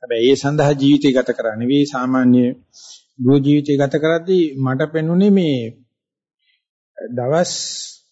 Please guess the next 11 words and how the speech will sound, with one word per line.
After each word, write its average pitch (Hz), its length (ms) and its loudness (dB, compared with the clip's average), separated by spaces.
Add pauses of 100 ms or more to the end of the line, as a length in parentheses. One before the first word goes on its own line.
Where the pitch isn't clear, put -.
(320)
දාහතරේ 151 640 -2
පහළොවේ 180 420 0
චක්‍ර 185 380 -4
කරකිනවා 95 580 -16
වගේ. - 180 -20 (640)
ඉඳපු 143 300 -2
කාලේ 170 320 -2
එක 165 120 -6
වෙලාවකට 165 640 -4
ඒ, 165 260 0 (100)
ඒකට 151 300 -10